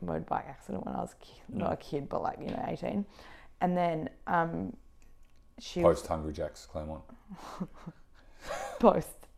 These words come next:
Speaker 2: Yeah.
Speaker 1: But it was actually, yeah. Anyways, um,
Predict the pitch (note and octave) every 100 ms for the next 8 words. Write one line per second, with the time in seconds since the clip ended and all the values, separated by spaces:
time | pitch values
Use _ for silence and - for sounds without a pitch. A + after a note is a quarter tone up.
0 | - G2 E2+ G3+ - G2+ G3+ F3+ E3+ F3+
1 | - - C3+ - - - - F#3 - -
2 | - - - - - F#3 F3 D#3